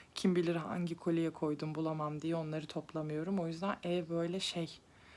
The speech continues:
yangın yeri. <laughs> Şimdi şey yapıp biraz hem etrafı toplayacağım hem de koli yapacağım. Size odanın halini göstermek istiyorum yani. Burada işte böyle satılacak bazı takım elbiseler.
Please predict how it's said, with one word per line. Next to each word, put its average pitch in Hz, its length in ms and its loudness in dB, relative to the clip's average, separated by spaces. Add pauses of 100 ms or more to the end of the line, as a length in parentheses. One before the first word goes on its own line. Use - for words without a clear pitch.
(260)
yangın 165 520 2
yeri. 170 260 2 (680)
<laughs> - 720 -20
Şimdi 196 540 -2 (180)
şey 185 260 0
yapıp 175 360 -4
biraz 180 300 0
hem 185 140 2
etrafı 175 480 -2
toplayacağım 170 640 -4 (560)
hem 180 220 -2
de 190 200 -2 (120)
koli 175 240 0
yapacağım. 180 480 -2
Size 185 480 -2
odanın 170 300 0
halini 170 340 2
göstermek 170 560 -4
istiyorum 175 540 -2
yani. 165 380 0 (1700)
Burada 180 360 0
işte 165 300 -2
böyle 165 200 2
satılacak 165 680 -2
bazı 160 340 2
takım - 300 0
elbiseler. 156 840 -4